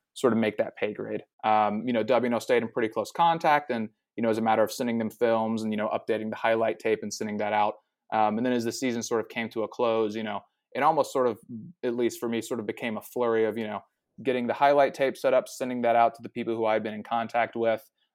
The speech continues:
um, you know, like, coaches now could sort of come down to visit, you know, the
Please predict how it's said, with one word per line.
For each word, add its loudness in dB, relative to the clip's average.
um, 4
you -4
know, 2
like, -2
coaches 2
now 4
could -4
sort 0
of -6
come -2
down 2
to -4
visit, 2
you -4
know, 0
the -4